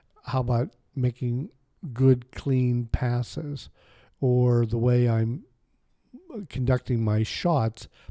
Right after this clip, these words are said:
am I using the correct form? And just pulling back to basics. So when I look at,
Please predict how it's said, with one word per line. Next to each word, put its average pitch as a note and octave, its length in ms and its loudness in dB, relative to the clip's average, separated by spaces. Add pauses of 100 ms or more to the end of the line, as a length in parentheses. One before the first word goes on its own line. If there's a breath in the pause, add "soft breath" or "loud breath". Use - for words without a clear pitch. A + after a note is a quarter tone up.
(180 loud breath)
am A#2 120 0
I A#2+ 60 2
using A#2 440 4
the A2 80 -2
correct - 340 -4
form? A#2+ 460 -4 (460 soft breath)
And B2+ 120 -2
just A#2 260 -6
pulling A#2+ 300 0
back A2 260 0
to A#2 60 -6
basics. A#2 640 -2 (460 loud breath)
So C#3+ 240 0
when B2+ 160 2
I B2 60 2
look E3+ 320 0
at, C3 260 0